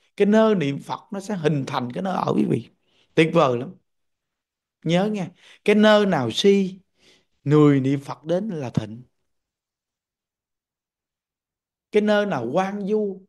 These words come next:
người niệm Phật đến nơi đó sẽ tự nhiên phồn hoa. Nhưng cái quan trọng đặc biệt là ở cõi này phải an định tâm mà niệm Phật. Đừng có chạy theo cái thịnh và phồn hoa, nếu không sẽ trở ngại. Nên Phật A Di Đà Ngài đã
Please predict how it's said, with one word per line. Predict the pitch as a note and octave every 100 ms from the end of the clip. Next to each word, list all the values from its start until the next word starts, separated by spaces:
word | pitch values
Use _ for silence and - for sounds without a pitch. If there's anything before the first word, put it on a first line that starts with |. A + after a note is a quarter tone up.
| _ -
người | D#3 E3+
niệm | D#3 D#3
Phật | D#3 C#3 -
đến | F#3 A3 A3+
nơi | F#3+ F#3+
đó | F#3 G3 B3 A#3+
sẽ | F3 E3+
tự | A#2+
nhiên | C#3 D#3
phồn | - A#2
hoa. | A#2+ D#3+ F3 F3+ _ _ _ _ _ _ _ _ _ _ _ _ _ _ _ _ _
Nhưng | D#3 E3+
cái | E3+ G3+
quan | G#3+ F3+ E3+
trọng | B2+ D3
đặc | - D4
biệt | D#3+ B2+
là | C3+
ở | B2
cõi | - D3+
này | C#3+
phải | A#2 C3+ D#3 - _ _ _ _ _ _ -
an | D#3 E3
định | C3+ B2+
tâm | D3
mà | C3
niệm | G#2 G#2+
Phật. | - - _ _ _ _ _ _ _ -
Đừng | D#3 B2
có | F3+
chạy | D#3+ B2 C#3+
theo | D#3+
cái | F3+ F#3
thịnh | A2+ A#2
và | B2
phồn | A2 A#2+ A2
hoa, | C#3 C3+ - _ _ _ _
nếu | G3
không | F#3+ F#3+ E3+ F3+ _ _ _
sẽ | - D#3+
trở | -
ngại. | D3 C3 - - _ _ _ _ _ _ _ _ _ _ _ _ _ -
Nên | G3
Phật | E3+
A | G3
Di | F#3+
Đà | E3+ C3+
Ngài | B2+
đã | B2+